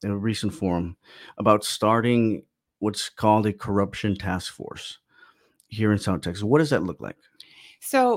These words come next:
Speaker 2: like I mentioned, Hidalgo County is the eighth most populous county. We hear about public corruption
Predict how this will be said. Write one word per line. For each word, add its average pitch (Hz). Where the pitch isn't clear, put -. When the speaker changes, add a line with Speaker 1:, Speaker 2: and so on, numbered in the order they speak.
Speaker 2:
like 233
I 226
mentioned, 214
Hidalgo 233
County 226
is 208
the 175
eighth 220
most 208
populous 196
county. 175
We 220
hear 254
about 202
public 202
corruption 185